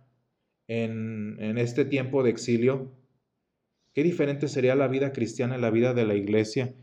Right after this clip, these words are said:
si tuviéramos ceñidos nuestros lomos. Qué diferente sería. Fíjense, con los ceñ-, con los, con nuestros lomos de nuestro entendimiento renovado, con nuestra mente, eh, habiendo sido resucitada espiritualmente,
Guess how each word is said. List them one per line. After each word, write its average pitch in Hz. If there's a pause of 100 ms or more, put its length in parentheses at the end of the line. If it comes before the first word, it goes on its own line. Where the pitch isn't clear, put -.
(160)
si -
tuviéramos 123
ceñidos 113
nuestros 110
lomos. 110 (2000)
Qué 175
diferente 139
sería. 113 (1500)
Fíjense, 190
con 151
los 139
ceñ-, 156
con 156
los, 147
con 147
nuestros 147
lomos 185
de 151
nuestro 139
entendimiento 139
renovado, 143 (260)
con 147
nuestra 147
mente, 190
eh, -
habiendo 165
sido 170
resucitada 147
espiritualmente, 139